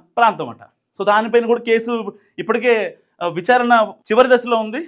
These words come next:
So, అది కూడా బొగ్గమఠందే, అక్కడ కూడా ఖాళీ చేయాల్సి వస్తుంది. And ఇంకోటి ఏంటంటే, ఇది అందరూ తెలిసిందే, నేను ప్రత్యేకంగా చెప్పాల్సిన అవసరం లేదు. అక్రమ మైనింగ్ కావచ్చు,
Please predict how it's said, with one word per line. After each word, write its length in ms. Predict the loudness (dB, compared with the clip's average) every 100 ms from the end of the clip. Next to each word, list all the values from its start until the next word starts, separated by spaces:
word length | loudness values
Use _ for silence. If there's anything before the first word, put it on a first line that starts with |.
| -16 _ -10
So, 60 | -2
అది 260 | 0 0
కూడా 180 | 0 0
బొగ్గమఠందే, 540 | 0 -2 -2 -4 -2 -2
అక్కడ 220 | 0 -2
కూడా 120 | 0
ఖాళీ 220 | 0 0
చేయాల్సి 220 | -2 -6
వస్తుంది. 240 | -10 -14 -20 _ _ _ _ 0
And 100 | 2
ఇంకోటి 360 | 2 2 2 2
ఏంటంటే, 600 | 0 -2 0 0 0 -4 _ _ _ _ -14
ఇది 180 | -4 -4
అందరూ 240 | -2 -4
తెలిసిందే, 460 | -6 -6 -10 -8 -8
నేను 200 | -8 -10
ప్రత్యేకంగా 420 | -10 -8 -8 -8
చెప్పాల్సిన 320 | -8 -10 -10
అవసరం 240 | -12 -14
లేదు. 280 | -20 -18 -20 -20 _ _ _ -6
అక్రమ 400 | -4 -4 -2 -2
మైనింగ్ 500 | -4 -6 -6 -10 -2
కావచ్చు, 640 | 0 0 -4 -12 -14 _